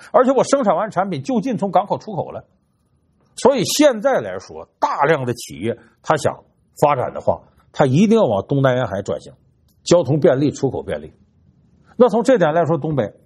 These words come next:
什么优势都没有啊，除了辽宁有几片海港，你黑龙江、吉林没有啊。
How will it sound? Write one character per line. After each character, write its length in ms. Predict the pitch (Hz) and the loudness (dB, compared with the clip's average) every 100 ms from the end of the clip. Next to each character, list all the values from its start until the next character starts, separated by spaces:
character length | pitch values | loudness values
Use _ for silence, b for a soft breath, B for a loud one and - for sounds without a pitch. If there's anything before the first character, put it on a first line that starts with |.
| _ - | _ -6
什 180 | - 147 | -2 2
么 60 | |
优 120 | 151 | 2
势 120 | 120 110 | 2 -2
都 80 | |
没 120 | 107 104 | -2 -4
有 120 | - | -6
啊， 180 | - - _ _ - | -14 -20 _ _ -2
除 160 | 165 | 2
了 80 | 202 | 4
辽 200 | 123 156 | 4 2
宁 120 | 165 | 2
有 80 | 170 | -2
几 120 | 123 | -2
片 140 | - 135 | 0 0
海 200 | 135 120 | 0 0
港， 180 | 82 b b b _ _ | -2 b b b _ _
你 160 | 147 139 | -8 -2
黑 140 | 175 | 0
龙 100 | 175 | 2
江、 220 | 160 165 | 2 2
吉 140 | 120 156 | 2 2
林 120 | 156 | 2
没 140 | 156 | 2
有 180 | 170 87 | 2 0
啊。 280 | 76 - | -6 -8